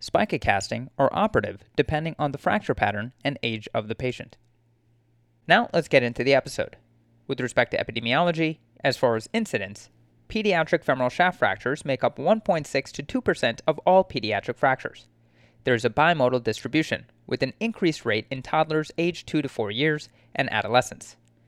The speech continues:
Note that this is the most common reason for pediatric hospitalization due to orthopedic injury. In terms of demographics, pediatric femoral shaft fractures affect males more commonly than females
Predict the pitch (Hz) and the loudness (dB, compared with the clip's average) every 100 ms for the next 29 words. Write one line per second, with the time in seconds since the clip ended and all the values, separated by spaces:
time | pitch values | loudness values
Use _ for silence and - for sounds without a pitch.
0 | _ _ - 127 123 113 120 127 113 127 | _ _ -2 0 0 0 -4 -4 -4 2
1 | 180 233 - 180 160 123 117 147 - - | 2 2 0 -2 0 -2 -2 -6 -8 -6
2 | 160 160 156 147 - 147 - 160 160 147 | 0 2 2 -2 -2 -4 -4 -2 -2 0
3 | 104 - 135 - 131 131 92 107 - 110 | -4 -4 -10 -6 -6 -4 -4 -6 -8 -8
4 | 110 123 107 95 _ _ _ _ _ _ | -4 -6 -8 -12 _ _ _ _ _ _
5 | _ _ _ - 151 170 156 139 147 139 | _ _ _ -10 2 4 2 2 2 6
6 | 165 180 175 - - - 190 170 151 - | 4 6 2 -2 -16 -4 2 4 4 2
7 | 147 135 123 113 - 139 - 131 - 143 | -2 -2 -2 -2 0 0 2 0 0 -2
8 | 131 135 - 120 - 139 160 170 - 160 | -2 -6 0 0 0 -2 0 0 -2 -2
9 | 180 - 139 123 117 117 123 220 190 113 | -2 0 -2 -2 -4 -4 -4 -4 -4 -4
10 | 117 | -6